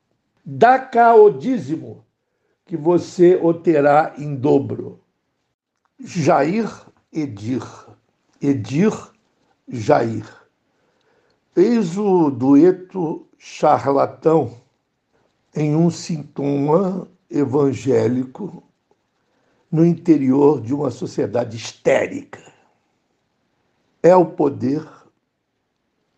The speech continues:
histérico em uma sociedade histérica.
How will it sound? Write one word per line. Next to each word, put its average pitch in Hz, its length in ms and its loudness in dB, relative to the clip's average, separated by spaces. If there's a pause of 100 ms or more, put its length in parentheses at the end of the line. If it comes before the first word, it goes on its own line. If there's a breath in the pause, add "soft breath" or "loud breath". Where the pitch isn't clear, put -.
(260)
histérico 120 920 -2 (180)
em 135 180 -10
uma 123 180 -8
sociedade 113 800 -8 (220)
histérica. - 800 -10